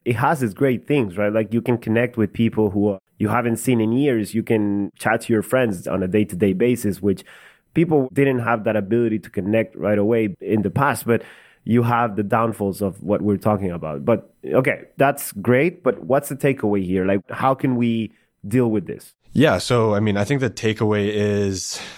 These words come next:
Speaker 2: it's a quote that I'm sure many of you have heard before, but "Comparison is the thief of joy." And as Morgan Housel spoke in his last book, and he also did talk about it in this book, is you need to learn how to get the goalposts to stop moving. You need to know when is enough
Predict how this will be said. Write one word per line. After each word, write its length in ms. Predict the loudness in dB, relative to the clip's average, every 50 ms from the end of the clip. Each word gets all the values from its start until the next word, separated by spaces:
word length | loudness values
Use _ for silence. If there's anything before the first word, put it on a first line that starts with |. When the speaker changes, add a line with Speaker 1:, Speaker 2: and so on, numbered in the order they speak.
| -20 -20 _ _ _ _ _
Speaker 2:
it's 160 | -12 -8 -8 -8
a 40 |
quote 680 | -8 -8 -6 0 2 4 4 4 2 0 -2 -6 -6 -2
that 180 | -2 0 0 0 -2
I'm 120 | -2 -2 -2
sure 180 | 0 0 2
many 220 | 2 2 2 2 2
of 80 | 0
you 100 | 0 0
have 100 | 0 0
heard 160 | 0 0 0
before, 280 | 0 -2 0 0 0 0
but 240 | 0 0 -2 -2 -4
"Comparison 640 | -2 -2 -2 0 0 0 0 0 0 0 0 0
is 140 | 0 0 -2
the 100 | -4 -6
thief 340 | -6 -4 -2 0 0 0 0
of 120 | -2 -2
joy." 340 | 0 0 2 2 0 -2 -4 -8 _ -20 -20 -20 -20 -20 -20 -20 -20 -20 _ -8
And 160 | -6 -4 -4
as 300 | -2 -2 0 0 0 0
Morgan 300 | 0 0 0 2 2 0
Housel 280 | 2 0 0 0 -2 -4
spoke 320 | -4 -2 0 -2 0 0
in 60 | -2 -2
his 140 | -2 -2
last 400 | 0 0 0 0 0 -2 -4 -2
book, 240 | -2 -2 0 0 -2
and 100 | -2 0
he 80 | 0 2
also 340 | 2 0 0 0 0 -2 -2
did 400 | 0 0 -2 -2 -2 -4 -6 -2
talk 240 | 0 0 0 0
about 200 | 0 0 0 0
it 100 | 0 -2
in 160 | -2 0 0 2
this 180 | 0 0 0
book, 300 | -2 -2 0 0 0 0
is 220 | -2 -2 -2 -2 -2
you 80 | 0
need 280 | 0 2 0 0 -2 -2
to 100 | -2 -2
learn 320 | -2 0 0 0 0 0 -2
how 140 | -2 -2
to 80 | -4 -2
get 200 | -2 -2 -2 -2
the 80 | -2 -4
goalposts 640 | -2 0 2 2 2 0 0 0 0 0 -2 -4
to 80 | -6 -6
stop 320 | -4 -2 0 0 0 0
moving. 360 | -2 -4 -4 -4 -6 -12 -12 -16 -20 -20 -20 -20 -20 -10 -4
You 100 | 0 2
need 160 | 2 2 2
to 80 | 2 2
know 140 | 2 2 2
when 300 | 2 2 2 2 2 0
is 120 | 0 0
enough 500 | -2 -2 -2 0 -2 -2 -2 -6 -12 -18